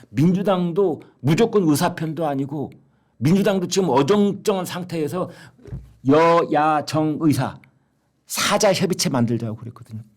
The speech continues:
<clears throat> 여기 관련된 사람들 다 모이자. 일단 여당도 앉고,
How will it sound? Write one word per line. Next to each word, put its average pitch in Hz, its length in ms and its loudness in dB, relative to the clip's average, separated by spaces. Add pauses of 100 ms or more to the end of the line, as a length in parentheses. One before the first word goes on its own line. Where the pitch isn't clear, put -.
<clears throat> - 1900 -8
여기 196 200 4
관련된 190 400 2
사람들 180 320 -2
다 151 160 -4
모이자. 156 360 0
일단 127 380 -4 (260)
여당도 135 720 0 (300)
앉고, 156 560 -2